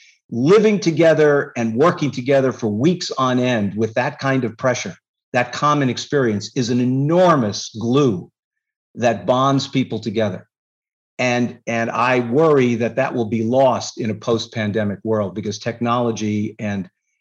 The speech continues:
and the forces of gravity pulling people down to their lowest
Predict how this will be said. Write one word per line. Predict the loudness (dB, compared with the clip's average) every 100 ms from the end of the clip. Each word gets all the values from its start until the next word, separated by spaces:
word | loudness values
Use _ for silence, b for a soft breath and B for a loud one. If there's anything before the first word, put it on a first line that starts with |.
| _
and | -4 -2 -2 -2
the | -4
forces | 0 0 0 -2 -4
of | -4
gravity | -2 0 0 0 -4 -8
pulling | -4 -2 -2 -2
people | -4 -4 -4
down | -2 -2 -2
to | -4
their | -4 -4
lowest | -2 -2 -2 -6